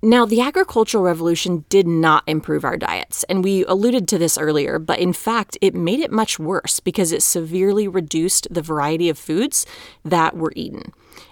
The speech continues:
And it also made it so that people couldn't weather droughts or insect infestations as good as their forager ancestors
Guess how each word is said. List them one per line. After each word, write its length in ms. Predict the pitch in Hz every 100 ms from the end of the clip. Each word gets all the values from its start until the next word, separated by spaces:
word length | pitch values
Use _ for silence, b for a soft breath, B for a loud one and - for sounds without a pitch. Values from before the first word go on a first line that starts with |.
| B -
And 140 | 202
it 100 | 202 -
also 320 | 285 - 302
made 260 | 175 165 160
it 200 | 160 -
so 220 | - 170
that 120 | 160
people 260 | 214 226 240
couldn't 320 | - 196 170
weather 300 | 170 170 165
droughts 640 | 147 156 160 - - - -
or 300 | 160 160 151
insect 480 | 185 202 - 156 -
infestations 840 | - 156 156 - 196 233 160 156 -
as 240 | 165 151 - 165
good 240 | 147 170 -
as 340 | 156 151 147
their 320 | 156 156 151
forager 440 | 151 - 156 143 151
ancestors 680 | 240 359 156 - 160 156